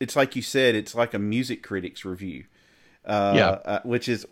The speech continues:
Speaker 1: I've always liked it. And of course, you know, you throw some zingers in there every now and then, and, uh, you got my boy Ray Permy on there, uh,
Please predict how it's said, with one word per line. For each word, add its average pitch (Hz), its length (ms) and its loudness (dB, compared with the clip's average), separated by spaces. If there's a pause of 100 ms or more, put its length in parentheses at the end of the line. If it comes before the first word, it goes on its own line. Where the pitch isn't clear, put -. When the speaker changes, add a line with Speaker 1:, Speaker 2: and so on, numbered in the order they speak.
Speaker 1:
I've 127 200 4
always 123 400 6
liked 120 260 2
it. 110 80 -2
And 107 160 -4
of 104 80 -10
course, 113 220 -6
you 117 80 -4
know, 110 60 -2
you 107 140 -6
throw 113 200 -2
some 107 200 -6
zingers 104 400 -4
in 104 120 -2
there 104 180 -2
every 101 160 -2
now 101 220 -2
and 98 100 -4
then, 101 320 -2
and, 95 160 -6
uh, 95 160 -4
you 110 100 -6
got 123 180 4
my 123 100 0
boy 117 220 4
Ray 110 180 2
Permy 110 440 0
on 101 120 0
there, 101 320 -2 (380)
uh, 101 220 4